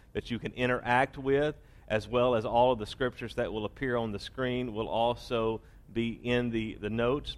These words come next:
And so there are places not only for fill-in-the-blank, but places where you can, uh, make your own notes and comments about what I'm saying or about what God is saying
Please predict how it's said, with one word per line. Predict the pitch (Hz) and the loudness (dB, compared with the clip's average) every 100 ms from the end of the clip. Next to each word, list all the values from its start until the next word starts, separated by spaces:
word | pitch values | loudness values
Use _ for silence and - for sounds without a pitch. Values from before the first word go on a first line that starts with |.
| - | -12
And | 101 | -10
so | - 113 110 | -4 -2 2
there | 117 | 0
are | 110 | 0
places | - 131 131 120 | 0 0 0 -2
not | 120 123 | 0 2
only | 123 | 0
for | 113 | -2
fill-in-the-blank, | 104 139 127 113 107 123 123 | -4 0 0 0 0 0 0
but | 98 90 | -4 -6
places | 123 123 120 117 | 0 0 -2 -4
where | 113 107 | -2 -2
you | 110 127 | -2 -6
can, | - 123 120 117 117 - - - - - | -4 -2 0 0 -2 -10 -20 -20 -20 -4
uh, | 104 101 98 | 0 0 0
make | 110 127 127 | 4 4 4
your | 123 - | -2 0
own | 123 127 123 | 2 2 2
notes | 117 117 - | 2 2 -2
and | 98 - | -10 -2
comments | 123 117 117 110 104 | 2 2 0 -2 -4
about | 104 110 107 110 - | -2 2 4 2 -2
what | 62 104 113 | -6 0 2
I'm | 110 113 | 2 -2
saying | - 110 110 104 | -2 0 0 -2
or | |
about | 101 107 | 0 0
what | 107 95 104 | 0 -2 4
God | 110 120 | 6 6
is | 110 | 2
saying | - 123 113 | 0 0 0